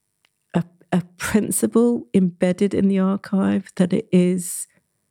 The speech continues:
that it has this cultural democracy in it, because the other ex-, the other things that we're moving for is that archives have been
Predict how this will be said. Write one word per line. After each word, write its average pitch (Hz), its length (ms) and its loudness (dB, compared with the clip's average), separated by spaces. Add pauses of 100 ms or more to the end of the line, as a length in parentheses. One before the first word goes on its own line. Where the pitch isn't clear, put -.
(280)
that 180 120 0
it - 100 -4
has 190 400 -2
this 180 200 -2
cultural 180 400 -4
democracy 170 760 0
in 175 140 2
it, 190 300 -2 (280)
because 185 320 0
the 185 180 2
other 214 240 2
ex-, - 260 -4
the 196 160 2
other 208 200 2
things 170 300 -2
that - 120 -6
we're 147 140 2
moving 147 420 -2
for 143 380 -4
is 165 180 -2
that - 160 -6
archives 160 460 -2
have 165 100 -14
been 156 220 0